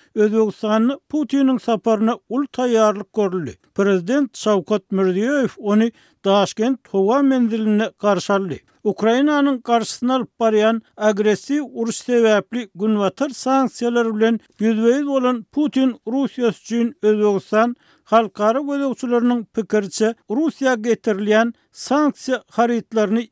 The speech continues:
eksport edýän esasy ýurtlaryň birine uruly. Hagadaky halkara jenaýat kaziýeti geçen ýylyň mart aýynda Ukrainadaky uruş jenaýatlaryny guman edip Russiýanyň prezidentini tutsak etmek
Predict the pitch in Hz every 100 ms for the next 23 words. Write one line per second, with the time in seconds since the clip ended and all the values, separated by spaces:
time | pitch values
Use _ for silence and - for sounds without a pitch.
0 | - 302 233 - 240 247 208 240 196 214
1 | 226 _ _ 226 220 226 208 196 269 285
2 | 262 247 226 233 - - 226 214 208 202
3 | 202 196 131 - _ 254 302 285 240 269
4 | 240 269 - _ 220 226 - 226 233 262
5 | 180 220 226 220 269 - - 254 262 240
6 | 220 - 226 160 208 208 269 285 269 254
7 | 220 202 233 214 220 220 202 202 233 -
8 | _ _ - 220 220 254 285 262 262 240
9 | 247 208 - 254 - 285 262 254 240 -
10 | 233 220 226 233 214 156 202 214 202 202
11 | 196 247 _ 220 294 - 262 262 254 -
12 | 233 226 196 220 196 220 226 - - 226
13 | - 285 320 - 285